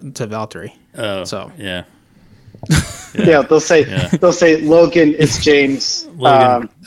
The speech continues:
Speaker 3: let Alex by.
Speaker 2: Let Alex by.
Speaker 3: Please hold position.
Speaker 2: Yeah.
Speaker 3: Thank you."
Speaker 1: He will not.
Speaker 2: Yeah.
Speaker 1: <laughs> He will not get rid of that.
Speaker 2: Oh, man.
Speaker 1: So.
Speaker 2: He's still got, um, yeah, he's still got Toto Junior written all over him, too.
Speaker 1: But, uh,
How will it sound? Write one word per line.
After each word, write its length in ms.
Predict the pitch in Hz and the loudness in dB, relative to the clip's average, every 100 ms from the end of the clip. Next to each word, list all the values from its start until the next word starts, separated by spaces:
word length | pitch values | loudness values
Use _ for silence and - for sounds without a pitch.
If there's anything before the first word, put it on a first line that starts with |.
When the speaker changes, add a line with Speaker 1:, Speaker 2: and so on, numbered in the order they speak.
| - - | -10 -2
Speaker 3:
let 200 | 160 156 | 2 2
Alex 360 | 147 143 139 - | 2 0 0 -4
by. 260 | 139 123 120 | -2 -2 -2
Speaker 2:
Let 220 | 127 117 | -2 0
Alex 340 | 113 110 - | 0 0 -4
by. 280 | 104 98 98 92 _ _ _ _ _ _ _ _ _ _ _ _ _ _ _ _ | -6 -4 -4 -8 _ _ _ _ _ _ _ _ _ _ _ _ _ _ _ _
Speaker 3:
Please 300 | 160 147 139 | 2 2 4
hold 240 | 147 135 - | 2 2 0
position. 500 | 123 123 - 117 113 | -4 -4 -6 -8 -8
Speaker 2:
Yeah. 240 | 95 90 | -8 -6
Speaker 3:
Thank 240 | 120 117 | -6 -6
you." 180 | 110 107 _ _ | -10 -16 _ _
Speaker 1:
He 80 | - | -16
will 140 | 117 110 | -14 -14
not. 320 | 110 110 - _ | -16 -18 -20 _
Speaker 2:
Yeah. 280 | 110 92 87 - 113 | -12 -10 -10 -14 -20
Speaker 1:
<laughs> 220 | 107 _ | -20 _
He 120 | 123 | -12
will 180 | 127 113 - _ _ _ _ _ _ _ | -10 -12 -14 _ _ _ _ _ _ _
not 380 | 135 135 120 - | -12 -12 -12 -14
get 120 | 117 | -14
rid 140 | 104 90 | -14 -16
of 40 | |
that. 480 | 82 101 - - - | -18 -20 -20 -18 -16
Speaker 2:
Oh, 260 | 98 90 85 - | -14 -14 -16 -18
man. 220 | 87 90 90 | -16 -16 -14
Speaker 1:
So. 140 | - | -14
Speaker 2:
He's 220 | 107 101 | -12 -10
still 220 | - 120 107 | -8 -8 -8
got, 240 | 95 90 | -8 -8
um, 260 | 90 85 82 - - | -10 -12 -16 -20 -18
yeah, 180 | - 98 | -8 -6
he's 140 | 110 | -6
still 140 | - 135 | -8 -10
got 200 | 110 - | -10 -12
Toto 280 | 113 95 87 | -12 -10 -10
Junior 400 | 82 92 87 82 | -10 -10 -10 -12
written 240 | 87 76 | -12 -14
all 200 | 82 82 | -14 -14
over 160 | 85 85 | -14 -14
him, 80 | 82 | -18
too. 200 | - 90 | -16 -12
Speaker 1:
But, 160 | 117 113 | -10 -8
uh, 300 | 113 110 | -10 -12